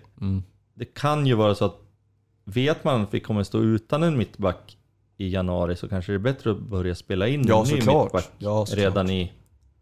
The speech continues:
Speaker 2: augusti,
Speaker 3: Ja,
Speaker 2: liksom.
Speaker 3: absolut, verkligen.
Speaker 2: Men
Speaker 3: Och,
Speaker 2: det är inga
Speaker 3: ja.
Speaker 2: lätta frågor.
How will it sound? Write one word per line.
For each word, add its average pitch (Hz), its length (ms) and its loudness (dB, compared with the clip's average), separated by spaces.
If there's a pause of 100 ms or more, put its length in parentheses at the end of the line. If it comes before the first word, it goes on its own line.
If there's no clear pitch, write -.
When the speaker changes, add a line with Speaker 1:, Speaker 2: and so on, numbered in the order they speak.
(180)
Speaker 2:
augusti, 139 440 -4
Speaker 3:
Ja, 107 100 0
Speaker 2:
liksom. 104 160 2
Speaker 3:
absolut, 104 400 -10
verkligen. 107 380 -6 (1300)
Speaker 2:
Men 104 120 0
Speaker 3:
Och, 107 60 2
Speaker 2:
det 113 80 0
är 117 60 2
inga 117 140 2
Speaker 3:
ja. 110 60 2
Speaker 2:
lätta 113 280 0
frågor. 120 440 0